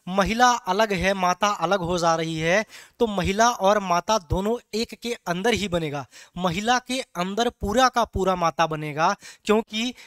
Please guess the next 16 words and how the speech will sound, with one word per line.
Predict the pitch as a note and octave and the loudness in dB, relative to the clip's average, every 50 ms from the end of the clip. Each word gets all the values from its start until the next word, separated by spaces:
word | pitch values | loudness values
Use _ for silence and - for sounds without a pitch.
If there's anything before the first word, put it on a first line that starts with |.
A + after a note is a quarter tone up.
| - - | -20 -4
बिना | C#3+ C3+ F#3+ G#3 A3+ A#3 | 0 0 2 4 2 2
महिला | A#3 A3 G3 E3 F3 F3+ F#3+ | 2 0 -2 -2 -2 -2 -2
के | F#3 - G3 | -2 -4 -4
माता | F#3+ F3+ E3 D#3+ - - E3 | -4 -4 -4 -4 -2 -4 -4
नहीं | D#3+ D3+ C3+ B2 D3 | -4 -6 -10 -12 -14
हो | A#2+ B2+ B2 | -14 -14 -14
सकती, | - - - _ _ - B2 A#2+ _ _ - _ _ | -14 -16 -18 _ _ -18 -18 -18 _ _ -20 _ _
पुरुष | - - - E3+ - - | 2 2 2 2 0 0
माता | G#3+ F#3+ F3+ - - G3 | 0 -2 0 0 0 -2
नहीं | F#3+ F3 D#3+ F#3+ | -2 -4 -4 -2
बन | F#3+ F#3 F3 | -4 -4 -4
सकता, | - E3+ - _ - G#3+ | -6 -8 -8 _ -6 -6
पुरुष | - - F#3+ F#3 G3 - | -6 -6 -6 -6 -6 -8
पिता | - - - - D#3 D3+ | -10 -10 -10 -8 -8 -8
ही | C#3+ E3+ A3+ | -6 -6 -6
बनेगा। | F#3+ E3+ D3+ C#3 A#2+ B2+ A#2+ | -6 -6 -6 -8 -12 -14 -16